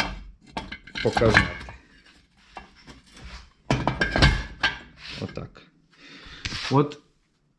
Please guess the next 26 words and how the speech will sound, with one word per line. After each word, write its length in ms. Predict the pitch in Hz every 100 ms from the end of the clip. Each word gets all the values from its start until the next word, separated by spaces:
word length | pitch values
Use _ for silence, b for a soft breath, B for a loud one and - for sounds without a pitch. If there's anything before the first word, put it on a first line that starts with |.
| _ -
зверніть 460 | 127 139 147 170 143
увагу 360 | 131 139 131
сюди. 320 | 131 143 113 107
Бачите, 540 | 139 156 - 131 120 120
я 160 | 123 143
посадив 500 | 147 139 139 151 143
циліндр 420 | 156 160 185 147
і, 100 | 131
відповідно, 500 | 123 131 135 151 131
в 40 |
мене 420 | 123 131 123 120 - _ _ _ _ _
перекрилося 920 | 131 123 117 135 160 147 131 131 117 120 - -
чуть 220 | - 139 131
не 100 | 120
половина 560 | 120 117 123 160 139
оцього 340 | 113 - 127 113
перепускного 680 | 117 110 113 - 120 123 117
каналу. 560 | 120 110 101 87 87 B B B B B B B B B _ _ _
І 520 | 113 110 113 117 117 113
в 40 | 110
мене 320 | 139 165 156
тут 260 | 160 143
трошки 360 | 160 160 160 147
дилема, 480 | 123 151 185 175 131
тому 320 | - 123 139
що 720 | 139 - 131 127 123 123 117